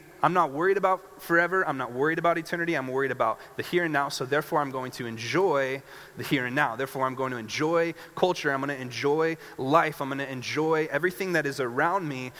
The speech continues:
to make me as happy as I possibly can." Does this sound familiar at all? I mean, this is the epitome of our culture.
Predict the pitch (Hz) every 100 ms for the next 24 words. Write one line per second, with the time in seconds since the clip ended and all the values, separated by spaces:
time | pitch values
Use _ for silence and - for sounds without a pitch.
0 | - - 135 135 135 127 - 170 165 131
1 | 127 - 147 - 127 - 185 127 120 143
2 | 226 220 151 113 120 170 202 202 220 220
3 | - - - - - - - - 143 185
4 | 233 226 180 175 165 151 151 165 170 185
5 | - - -